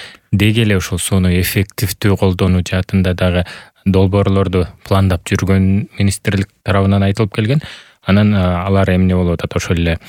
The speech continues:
жамгырлатып сугаруу, тамчылатып сугаруу деген сыяктуу.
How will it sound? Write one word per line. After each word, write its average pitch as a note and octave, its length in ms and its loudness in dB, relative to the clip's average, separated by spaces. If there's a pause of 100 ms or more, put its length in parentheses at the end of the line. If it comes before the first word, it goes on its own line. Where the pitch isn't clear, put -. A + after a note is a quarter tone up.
(120)
жамгырлатып F2 640 0
сугаруу, F#2 520 0
тамчылатып - 640 -2
сугаруу F#2 480 0
деген F2+ 240 0
сыяктуу. G2 440 -2